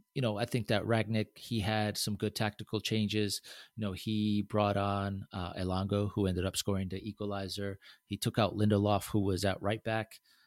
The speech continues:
uh, Wan-Bissaka, and then, you know, that allowed them to, to go forward a bit. And then I think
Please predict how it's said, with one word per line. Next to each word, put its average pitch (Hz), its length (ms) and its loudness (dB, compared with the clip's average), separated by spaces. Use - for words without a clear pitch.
uh, 95 240 -4
Wan-Bissaka, 101 760 0
and 104 120 4
then, 95 280 0
you 123 80 -2
know, 90 100 0
that 110 140 2
allowed 104 280 4
them 101 180 4
to, - 180 2
to - 180 -4
go 101 140 2
forward 101 360 0
a 95 40 0
bit. 104 260 -2
And 117 100 -2
then 107 80 2
I 104 140 2
think 95 220 -4